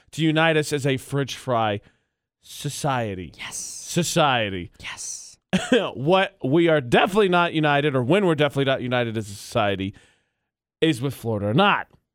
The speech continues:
Speaker 2: That's right.
Speaker 1: Because it's, to this point, uh, you know, I guess I believe anything 'cause we've been doing it for a while, but it's kind of unbelievable that at some point there's not just a day where all of Florida's like, "Hey, maybe we should just not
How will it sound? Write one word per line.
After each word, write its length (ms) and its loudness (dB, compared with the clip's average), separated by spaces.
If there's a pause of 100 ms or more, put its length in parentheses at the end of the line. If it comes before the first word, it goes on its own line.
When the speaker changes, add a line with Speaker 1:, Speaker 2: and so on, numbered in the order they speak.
(560)
Speaker 2:
That's 200 -6
right. 200 4
Speaker 1:
Because 500 0 (320)
it's, 440 -6 (600)
to 80 -6
this 220 -4
point, 280 4
uh, 60 4
you 180 2
know, 140 4
I 120 4
guess 200 2
I 100 6
believe 300 2
anything 320 2
'cause 120 -4
we've 120 0
been 140 -2
doing 180 2
it 80 -2
for 80 -2
a 60 2
while, 180 4
but 100 0
it's 120 -2
kind 200 4
of 80 0
unbelievable 640 0
that 140 0
at 80 -12
some 240 0
point 240 0
there's 160 -2
not 180 2
just 180 -6
a 60 0
day 180 4
where 140 0
all 140 4
of 80 -2
Florida's 320 0
like, 140 0
"Hey, 260 4 (720)
maybe 140 4
we 100 0
should 100 -2
just 220 -2
not 420 2